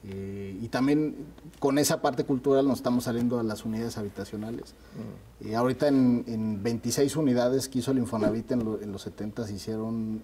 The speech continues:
Speaker 1: murales con artistas locales, con la gente. Se-, entonces contaron las historias. Bueno, en Iztacalco hay un mural mu-, hicieron un mural muy bonito donde contaban la historia. Eh, Iztacalco tenía un lago artificial cuando se hizo en los setenta.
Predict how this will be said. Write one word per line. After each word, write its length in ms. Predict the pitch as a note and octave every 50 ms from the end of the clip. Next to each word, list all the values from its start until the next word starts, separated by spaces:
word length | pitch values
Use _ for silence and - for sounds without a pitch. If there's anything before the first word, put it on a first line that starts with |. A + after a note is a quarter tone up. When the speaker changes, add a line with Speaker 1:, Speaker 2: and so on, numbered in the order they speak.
| -
Speaker 1:
murales 500 | A#2+ A#2 A2+ A2+ A2+ A2+ A#2 A#2 A#2+ A#2
con 220 | - - A2+ G#2+ G#2
artistas 760 | G2+ G2 - - A#2 A2 - - - G#2+ G#2+ G2+ - - -
locales, 680 | G#2 G2 - - A#2 A#2 A2+ A2 A2 A2 G#2+ - - - - - - - - - - - -
con 140 | - A2+ G#2
la 80 | G2+ G2+
gente. 560 | - B2 A2+ A2+ A2 - - A2+ A#2 A2+ G2+
Se-, 160 | - - A#2
entonces 360 | A2+ G#2 - - B2 A#2+ -
contaron 460 | - - A#2+ A#2+ A2+ - C3+ C3 C3+
las 160 | C3+ B2+ A#2+ -
historias. 720 | A#2 - - - C3 B2 A#2 A2+ A2 G#2+ - - - - - - - - - - - - - -
Bueno, 140 | C3+ C3+ C#3
en 60 | C#3
Iztacalco 640 | C#3+ C3+ - D3 B2+ - - D3 D3+ C#3 - D#3+ D3+
hay 120 | C#3 C3+ C3+
un 100 | C3+ C3
mural 320 | B2+ A#2+ A#2 A#2+ B2 B2+ B2
mu-, 120 | B2+ B2 A2 -
hicieron 280 | - A#2+ - C#3+ - - - D3+
un 60 | -
mural 160 | E3+ F3+ C#3+
muy 160 | C3+ C#3 C3+
bonito 380 | C3+ C3+ C3 B2+ B2 A#2 - C#3
donde 160 | B2 A2+ G#2+ G2+
contaban 460 | - A2+ A2+ F#2+ B2 A#2 B2 B2 A#2+
la 60 | A2+
historia. 600 | A2 - - - A2+ A2+ A2+ A#2 A#2 A#2 A2+ A2 - - - - - - - - - -
Eh, 340 | A#2 G#2+ G#2 G2+ G2 G2 G2
Iztacalco 400 | B2 - - G#2+ - D3 A#2+ C#3+
tenía 200 | - - B2 B2
un 80 | C3 C3+
lago 180 | B2+ A#2+ A#2 A#2+
artificial 560 | G#2 - - G2+ - A2+ G2+ - C#3+ D#3 D3
cuando 260 | - A2+ G#2 G2 G2
se 140 | F#2+ - A2
hizo 340 | G#2 - A#2 A2 A2 G#2+ G#2
en 80 | G2+
los 80 | G2 F#2+
setenta. 460 | - G2 - - A#2+ A#2+ A2 - -